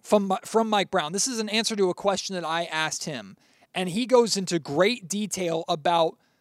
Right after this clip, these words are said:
what he's seeing, the lack of fight from this Kings team.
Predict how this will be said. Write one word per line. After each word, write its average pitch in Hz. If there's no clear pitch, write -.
what 185
he's 196
seeing, 214
the 175
lack 175
of 202
fight 202
from 202
this 196
Kings 208
team. 196